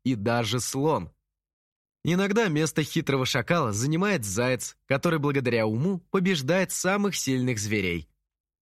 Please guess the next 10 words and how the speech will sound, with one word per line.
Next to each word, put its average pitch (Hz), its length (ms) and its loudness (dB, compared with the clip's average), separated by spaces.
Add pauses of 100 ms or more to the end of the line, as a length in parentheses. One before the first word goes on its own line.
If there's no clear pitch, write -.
(140)
В - 60 -10
своих 185 320 -2
сказках - 640 -2 (140)
негры 202 340 2
рассказывают 160 720 0
о 120 120 2
глупой 135 480 0
и 123 40 0
жадной 123 400 0
гиене, 117 640 -2